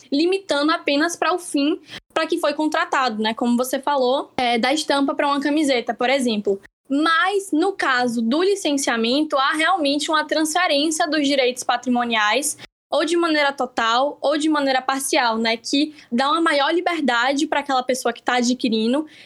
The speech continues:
de se utilizar da maneira que ela, é, preferir, porque ela adquiriu esses direitos, né?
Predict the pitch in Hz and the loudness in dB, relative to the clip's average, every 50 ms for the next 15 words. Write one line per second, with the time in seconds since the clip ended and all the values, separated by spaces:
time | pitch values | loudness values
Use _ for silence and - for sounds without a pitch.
0 | - - 233 254 320 359 349 - 359 339 330 - 339 302 349 339 277 269 240 226 | -6 -2 0 0 0 0 0 0 -2 -2 -2 -2 0 0 0 0 0 2 2 2
1 | 233 277 311 311 - - 254 233 277 285 285 311 339 320 285 247 247 254 285 277 | 2 0 0 -2 -2 -2 0 2 2 2 2 0 0 0 2 2 2 2 0 -2
2 | - - 349 302 247 240 240 247 254 294 294 294 - 269 254 240 240 240 - - | -2 -2 0 2 2 2 2 0 0 -2 -4 -4 -4 -2 0 0 0 -2 -2 -2
3 | 302 302 302 - 349 339 320 262 254 285 - - - - - - - _ - 247 | -2 -2 0 0 0 0 2 2 0 0 -2 -4 -8 -20 -20 -20 -20 _ -4 -4
4 | 240 220 - - 311 285 294 - 277 285 294 262 294 294 - 330 285 277 285 277 | -2 -2 -2 -2 -2 -2 0 0 0 2 2 2 0 0 0 0 0 0 0 0
5 | 285 285 262 277 339 330 294 233 220 208 - 208 202 - - - - - - 247 | 0 0 0 0 2 2 2 0 0 -2 -4 -4 -4 -4 -6 -6 -8 -6 -2 0
6 | 247 247 269 - | 0 0 -2 -2